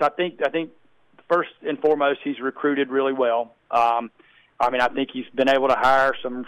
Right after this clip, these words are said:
some really good coaches. But, you know, having said all that, I mean, I do, and yeah, and I agree a hundred percent, Ben. I think, I think they're going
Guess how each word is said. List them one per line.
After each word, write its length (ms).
some 180
really 220
good 220
coaches. 380
But, 280
you 100
know, 260
having 400
said 140
all 160
that, 320
I 80
mean, 160
I 80
do, 420
and 140
yeah, 220
and 100
I 140
agree 280
a 60
hundred 180
percent, 380
Ben. 140
I 80
think, 300
I 80
think 240
they're 160
going 340